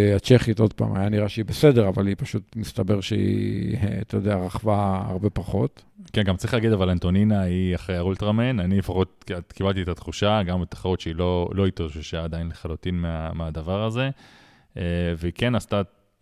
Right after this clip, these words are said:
Speaker 2: קודם כל, צריך להגיד שהיה שם תנאים קשים, לא דיברנו, לא, לא דיברנו פה על הרוח פנים החזקה מאוד שהייתה בדרך חזרה, וגם שהיה יום חם, אה, אבל היא עשתה תחרות שם, אה,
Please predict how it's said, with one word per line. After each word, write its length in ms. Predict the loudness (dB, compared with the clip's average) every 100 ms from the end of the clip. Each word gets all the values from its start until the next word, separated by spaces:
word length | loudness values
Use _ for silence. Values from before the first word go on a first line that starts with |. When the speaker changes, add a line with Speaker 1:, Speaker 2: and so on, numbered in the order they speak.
| -18 -18 -2
Speaker 2:
קודם 160 | 0
כל, 140 | 2 0 -2
צריך 180 | -10 -6
להגיד 180 | -4 -2
שהיה 180 | -4 -4
שם 140 | -6 -6
תנאים 200 | -6 -6
קשים, 460 | -8 -4 0 2
לא 80 | 2
דיברנו, 460 | 2 2 0 0 -2
לא, 260 | 0 0
לא 80 | 0
דיברנו 280 | 0 0 -2
פה 140 | -2
על 80 | -2
הרוח 360 | 0 0 0 -2
פנים 240 | -4 -2 -2
החזקה 480 | -4 -8 -6 -4
מאוד 200 | -4 -4
שהייתה 440 | -6 -6 -6 -6 -6
בדרך 240 | -6 -6 -8
חזרה, 540 | -6 -6 -4 -2 -2
וגם 260 | -4 -6 -8
שהיה 240 | -8 -8
יום 160 | -8 -8
חם, 440 | -4 0 2 2 -2 -8 -20 -20 -20 -20 _ -8
אה, 60 | -2 0 0 -2
אבל 460 | -4 -4 -2 -2
היא 80 | -2
עשתה 240 | -2 -2 -4
תחרות 380 | -4 -4 -4
שם, 260 | -2 -4 -2
אה, 160 | -4